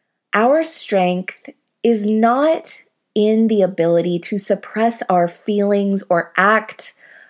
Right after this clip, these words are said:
highly controlled all the time. This is not what we're meant for, sisters. Our strength is being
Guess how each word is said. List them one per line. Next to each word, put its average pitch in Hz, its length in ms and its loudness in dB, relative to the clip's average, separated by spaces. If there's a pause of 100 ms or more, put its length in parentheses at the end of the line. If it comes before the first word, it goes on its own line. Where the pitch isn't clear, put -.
(120)
highly 233 460 4
controlled 202 640 2
all 160 140 2
the 151 100 -4
time. - 540 -10 (720)
This 196 600 2
is 226 180 0
not 277 500 2
what 240 400 2
we're 202 160 4
meant 190 360 2
for, - 260 -4
sisters. - 680 -6 (600)
Our 262 260 4
strength 165 840 -2 (720)
is 214 240 2
being 220 840 0